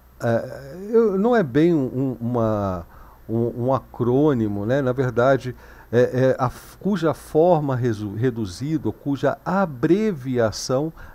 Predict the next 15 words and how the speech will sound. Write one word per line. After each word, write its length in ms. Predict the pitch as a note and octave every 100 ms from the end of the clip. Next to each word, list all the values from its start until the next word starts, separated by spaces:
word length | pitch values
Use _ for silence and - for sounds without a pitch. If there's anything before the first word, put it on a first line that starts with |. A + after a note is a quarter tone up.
| -
era 320 | B2+ A2+ G#2+
T 480 | - - D#3+ F#3 G#3+ - _ - - - - _ -
T 320 | - D3 C#3+ E3 - - - -
Y, 640 | E3 D3 - - F#2+ E2+ -
te-, 220 | A#2 A#2
de 160 | A#2 D3
Teletype. 800 | - G#2+ A#2 A#2+ A#2+ A2 F#2 G2+
Inclusive 460 | - B2+ C#3+ D#3
tinha 300 | D3+ - C#3
estampada 800 | B2+ - C3+ G#2 - A2+ B2+ F#2+ F#2+
aqui 180 | -
a 60 | G2+
marca, 440 | F2+ G#2 G2 - F2+
né? 160 | A2
Teletype. 1040 | A2+ A2 A2 G2+ - G#2 G#2 F2 - D2+